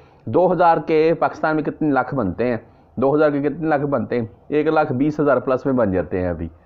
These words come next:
<laughs> आप यकीन करके, यकीन कीजिए, हालांकि कोई वक्त होता था दो हज़ार के पूरा पचास हज़ार बनता था,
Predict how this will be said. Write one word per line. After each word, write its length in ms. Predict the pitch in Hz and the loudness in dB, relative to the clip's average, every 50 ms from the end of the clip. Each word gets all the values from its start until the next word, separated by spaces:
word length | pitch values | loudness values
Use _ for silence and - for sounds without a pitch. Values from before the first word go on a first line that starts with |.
| _ - - - - | _ -20 -12 -6 -4
<laughs> 1300 | 160 113 - - _ - - - - _ _ - - - - 453 - - _ - - - 139 - - - | -4 -4 -6 -12 _ -20 -20 -20 -20 _ _ -14 -8 -6 -6 -6 -6 -10 _ -18 -12 -8 -8 -6 -2 2
आप 160 | 147 160 165 | 2 2 4
यकीन 400 | 151 147 139 135 151 156 160 147 | 2 0 0 0 -2 -2 -2 -2
करके, 320 | - 123 117 117 - 131 127 117 117 127 | -2 -2 -2 0 0 0 0 0 0 -2
यकीन 360 | 123 - - 160 165 160 151 | -4 -4 -4 -2 -2 -2 0
कीजिए, 380 | 131 127 113 101 113 117 110 - - - - - | 0 0 0 2 2 0 0 -2 -6 -18 -14 -6
हालांकि 320 | - 117 123 131 135 131 | -2 0 2 2 2 0
कोई 180 | 131 - 147 139 | -2 -2 0 0
वक्त 240 | 139 135 156 139 143 | 0 0 0 0 0
होता 220 | 139 - - 120 | 0 0 0 -2
था 180 | 113 - 139 127 - - - - _ _ - _ _ _ _ - | 0 0 -2 -2 -2 -6 -16 -20 _ _ -20 _ _ _ _ -4
दो 180 | 107 135 156 160 | 0 2 2 2
हज़ार 280 | 151 147 143 143 135 127 | 2 2 2 2 0 0
के 180 | - - 139 | 0 -2 -2
पूरा 380 | 135 135 - 202 190 190 185 175 | -2 -2 -2 0 0 2 2 0
पचास 340 | 170 - - 165 139 135 - 147 | 0 -2 -2 -2 -2 -2 0 0
हज़ार 200 | 131 131 123 120 | 0 0 0 0
बनता 320 | 120 107 87 - 95 90 | -2 -4 -4 -2 -4 -4
था, 240 | 92 107 85 80 | -4 -4 -6 -8